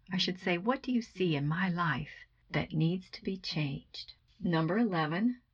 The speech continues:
Proverbs eight ten. What is better than silver or gold?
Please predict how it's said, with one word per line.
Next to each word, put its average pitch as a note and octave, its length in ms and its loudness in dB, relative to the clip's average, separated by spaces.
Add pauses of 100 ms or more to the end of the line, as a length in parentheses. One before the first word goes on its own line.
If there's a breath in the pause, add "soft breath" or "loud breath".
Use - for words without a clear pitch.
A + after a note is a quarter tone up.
Proverbs F#3 420 -4 (120)
eight F#3+ 320 0 (160)
ten. D#3+ 440 -2
What B3 180 0
is E4 120 -2
better F3 300 -2
than E3 200 -4
silver F#3 540 -4
or F#3+ 280 0
gold? - 560 -4